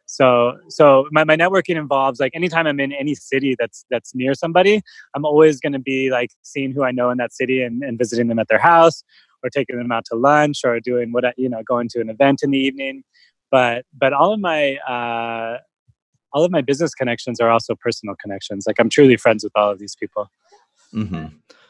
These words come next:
Speaker 2: Yeah, I think that's, that's totally true and, and super important.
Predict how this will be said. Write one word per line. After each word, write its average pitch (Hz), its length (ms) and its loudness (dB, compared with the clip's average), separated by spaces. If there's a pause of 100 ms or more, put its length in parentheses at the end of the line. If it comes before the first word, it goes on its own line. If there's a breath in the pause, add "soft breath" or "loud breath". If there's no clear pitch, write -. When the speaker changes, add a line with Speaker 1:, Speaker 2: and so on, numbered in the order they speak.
(180 soft breath)
Speaker 2:
Yeah, 95 200 -2
I 90 80 -6
think 101 180 -4
that's, - 320 -4
that's 92 220 -2
totally 92 380 -2
true 87 260 -4
and, 78 240 -6
and 78 340 -8
super 120 380 -2
important. 78 580 -4